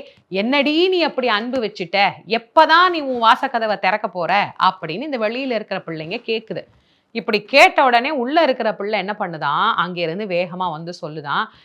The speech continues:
"நானு பக்திக்கு ரொம்ப புதுசுடி, என்னமோ தெரியாம ஒரு தப்பு பண்ணிட்டேன், தூங்கிட்டேன்,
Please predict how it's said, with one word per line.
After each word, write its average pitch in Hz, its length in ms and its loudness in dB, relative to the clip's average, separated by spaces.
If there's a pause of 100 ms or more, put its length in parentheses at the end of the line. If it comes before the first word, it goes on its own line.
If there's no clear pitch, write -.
(200)
"நானு 214 360 6 (320)
பக்திக்கு 220 560 -2 (140)
ரொம்ப 185 280 -4 (140)
புதுசுடி, 247 460 -6 (440)
என்னமோ 226 440 2 (180)
தெரியாம 240 500 4
ஒரு 277 160 2
தப்பு 262 280 4
பண்ணிட்டேன், 226 500 -4 (160)
தூங்கிட்டேன், 262 560 -2